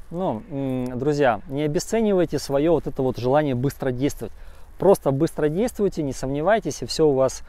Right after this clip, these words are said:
получится, и вы доберётесь до Албании там со всеми банковскими счетами, визами, там,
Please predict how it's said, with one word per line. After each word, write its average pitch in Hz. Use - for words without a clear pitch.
получится, 156
и 120
вы 123
доберётесь 131
до 123
Албании 160
там 113
со 120
всеми 123
банковскими 123
счетами, 139
визами, 123
там, 113